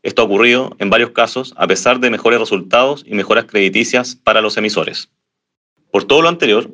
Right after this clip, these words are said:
creemos que hoy hay valor en la renta fija local. Esperamos inflación alta para el siguiente año, por lo que estamos sobreponderados en instrumentos en U F.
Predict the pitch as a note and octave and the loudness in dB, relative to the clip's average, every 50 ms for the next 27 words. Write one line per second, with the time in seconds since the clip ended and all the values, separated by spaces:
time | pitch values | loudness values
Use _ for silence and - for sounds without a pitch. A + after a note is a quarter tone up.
0 | - _ _ - A2+ A2+ A#2+ B2 B2 B2 A#2 A2 A#2 C3 - - - A#2+ A#2 A#2+ | -20 _ _ -2 0 0 0 0 -2 0 0 2 2 2 0 0 -2 0 2 2
1 | A2 A2+ A#2 B2+ B2 A#2+ A#2 A2 G#2+ - - - - - A#2+ B2 B2+ B2 F2 - | 2 2 0 0 0 0 0 -2 -2 -6 -8 -8 -4 -2 0 2 2 0 0 -2
2 | - _ _ _ _ _ - - - - - G#2 G#2+ A2+ A2+ A#2 G#2 - G2+ - | -8 _ _ _ _ _ -20 -20 -6 -2 0 0 0 0 -2 -4 -4 -4 -4 -2
3 | - G2 G#2 A2+ C3+ C3 C3 - C#3+ C#3 B2+ A#2 G#2+ - G2+ G2+ A2 G#2+ G#2+ G#2+ | 0 0 0 0 0 0 0 0 0 2 2 0 0 -2 -2 -2 -2 -2 0 0
4 | C3 A#2 F#2+ D#2+ C#2 - - _ _ _ _ - F#2 F#2+ F2+ - F2+ F#2 G#2+ A2 | 0 0 0 -2 -6 -12 -18 _ _ _ _ -2 0 0 0 -2 -4 -4 -4 -4
5 | A2+ A2+ - - A2+ G#2 G2+ F2+ F2+ F2+ F2 F#2 G2+ A2+ B2+ C3+ B2+ B2+ A#2 G#2+ | -2 -2 0 0 0 0 0 0 -2 0 2 2 4 2 2 0 -2 -6 -6 -6
6 | - G2+ G2+ G#2 G#2+ G#2+ A2 - A2 G#2 G2+ F2 D2+ - - - | -4 -4 -2 -2 0 0 0 0 0 0 0 -2 -2 -4 -8 -16